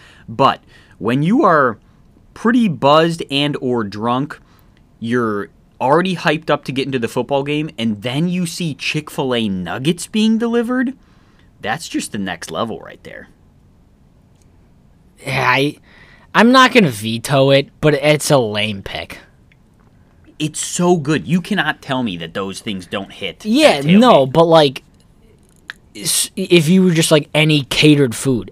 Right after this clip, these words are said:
Speaker 2: any catered food fucking smacks when you get there.
Speaker 1: Nah, I'm not looking for, like, meatballs.
Speaker 2: Who the fuck caters meatballs?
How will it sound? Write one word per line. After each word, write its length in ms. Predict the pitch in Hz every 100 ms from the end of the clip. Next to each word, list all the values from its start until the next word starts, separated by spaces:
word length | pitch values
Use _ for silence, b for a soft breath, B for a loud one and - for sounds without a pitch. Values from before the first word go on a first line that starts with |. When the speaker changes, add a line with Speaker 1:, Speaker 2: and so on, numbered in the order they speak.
| -
Speaker 2:
any 200 | 190 190
catered 400 | 170 180 160 120
food 280 | - 139 107
fucking 420 | - 131 127 117
smacks 680 | - - 123 123 123 -
when 140 | 120 104
you 100 | 101
get 220 | 110 -
there. 200 | 73 - - b b b b
Speaker 1:
Nah, 300 | 208 202 190
I'm 140 | 208 233
not 160 | 226
looking 240 | 202 202 190
for, 100 | 180
like, 200 | 143 113
meatballs. 840 | 95 151 143 120 123 165 180 - _ _ _ _ _ _ _ _ _ _ _ _ -
Speaker 2:
Who 140 | 226
the 80 | 202
fuck 380 | - - 202 -
caters 380 | - 185 160 123
meatballs? 760 | 139 202 214 127 85 - -